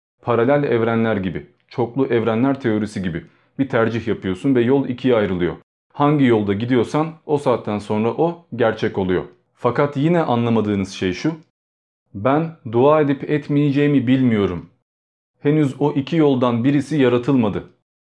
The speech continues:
Ama Allah katında zaten hangi yolun yaratılacağı, benim hangi tercihi yapacağım belliydi." Yani esasında burada bir sürpriz yok. "Hmm, şu tercihi yaptı, o zaman şunu yapalım." diyecek bir şey yok.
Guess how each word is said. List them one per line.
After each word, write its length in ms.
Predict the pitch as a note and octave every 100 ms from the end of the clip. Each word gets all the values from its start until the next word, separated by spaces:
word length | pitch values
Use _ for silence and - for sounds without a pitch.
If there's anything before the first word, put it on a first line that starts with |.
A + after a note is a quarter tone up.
| _ _
Ama 340 | B2 C3+ E3 -
Allah 400 | B2 B2 D3 D3+
katında 420 | - D3 D#3 B2+
zaten 400 | A#2 C#3+ D3 D3
hangi 400 | A2+ B2 E3+ F3+
yolun 320 | F3 E3 D#3 C#3+
yaratılacağı, 760 | B2+ B2+ A#2+ A2+ G2 G#2+ C3+ - _ _
benim 280 | A#2+ D3 D#3
hangi 360 | B2 D#3+ F#3 E3+
tercihi 460 | C#3 B2+ B2 A#2+
yapacağım 540 | A2+ A2 A2+ C3 D3+ A#2
belliydi." 680 | A#2 A2 B2+ D3+ G#2 - _ _ _ _ _ _ _ -
Yani 500 | A#2+ E3 F3+ C3 -
esasında 640 | C3 C3 D3 C#3+ D#3 D3 C#3
burada 240 | C#3 D3
bir 40 |
sürpriz 500 | C#3+ D3+ C#3 D3+ C#3
yok. 340 | D3 A#2+ - _ _ _ _ _
"Hmm, 380 | D#3+ D3+ A#2+ G2 -
şu 160 | - F3
tercihi 380 | D#3 C#3 C3 C3
yaptı, 300 | A#2+ A#2+ E3+
o 120 | D3+
zaman 240 | C3 D3
şunu 240 | C#3+ D3+ D#3
yapalım." 420 | D3+ D3+ C#3+ C3
diyecek 360 | C3+ B2+ C#3+ C3+
bir 60 |
şey 220 | - C#3+
yok. 300 | C3 B2 -